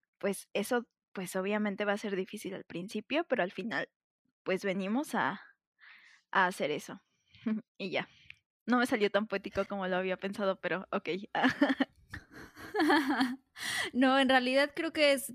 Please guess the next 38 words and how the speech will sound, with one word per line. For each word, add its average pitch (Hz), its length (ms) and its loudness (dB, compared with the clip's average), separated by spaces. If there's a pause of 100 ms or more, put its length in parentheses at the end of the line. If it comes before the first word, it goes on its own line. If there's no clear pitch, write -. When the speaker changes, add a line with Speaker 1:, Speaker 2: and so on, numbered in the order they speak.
Speaker 2:
poético 233 480 4
en 196 120 2
sí 208 120 0
mismo, 196 400 -2
el, 175 220 0
el 185 140 2
simple 226 240 4
concepto 208 420 -2
de 190 160 -2
que 175 380 0
el 185 120 2
amor 190 280 2
se 214 140 -2
sos-, 190 260 -6
digo, 196 180 4
el 190 120 4
mundo 208 340 2
se 208 120 -4
sostenga 202 500 0
por, 185 280 -4 (420)
por 214 120 6
el 196 100 4
sentido 208 320 2
del 202 180 4
humor, 190 420 2
y 202 80 2
el 190 120 2
sentido 190 340 2
del 214 100 4
humor 196 300 4
a 214 60 2
su 196 120 -2
vez 208 140 0
es 208 120 -2
un 214 120 2
conducto 208 560 -2
del 185 160 0
amor, 180 340 -2